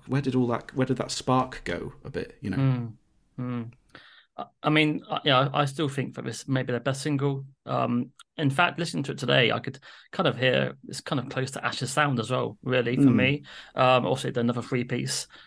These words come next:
Speaker 2: Um, that I guess back then they were, you know, like, uh, your, your friend's pub band who got, who've, who've done good kind of thing, <laughs> you know?
Speaker 1: Yeah.
Speaker 2: Like the, like the everyman wearing a, wearing a t-shirt, having a beer with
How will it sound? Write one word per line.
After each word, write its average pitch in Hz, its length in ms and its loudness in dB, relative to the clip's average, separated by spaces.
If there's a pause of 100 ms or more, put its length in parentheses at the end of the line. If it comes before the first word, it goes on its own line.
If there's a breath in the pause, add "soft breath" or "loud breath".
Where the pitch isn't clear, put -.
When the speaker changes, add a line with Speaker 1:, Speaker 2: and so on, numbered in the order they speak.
(180 loud breath)
Speaker 2:
Um, 127 240 4
that 139 160 0
I 139 80 4
guess 139 200 2
back 135 240 2
then 127 200 4
they 123 100 2
were, 127 260 2
you 131 80 0
know, 120 140 -2
like, 117 320 -4
uh, 120 240 -2 (380 loud breath)
your, - 160 -8
your 135 100 0
friend's 131 400 2
pub 139 360 -2
band 127 360 2
who 131 140 -2
got, - 180 -6
who've, 120 260 -2
who've 123 180 -4
done 131 260 4
good 135 260 2
kind 135 220 0
of 135 120 2
thing, 165 240 6
<laughs> 165 40 -2
you 190 80 6
know? 175 260 6
Speaker 1:
Yeah. 196 160 6
Speaker 2:
Like 147 220 10
the, 160 240 6
like 160 240 2
the 156 80 6
everyman 156 500 4
wearing 156 280 2
a, 143 40 -4 (180)
wearing 151 220 2
a 151 40 -4
t-shirt, 147 280 -2
having 151 220 2
a 147 40 4
beer 151 280 4
with 143 200 0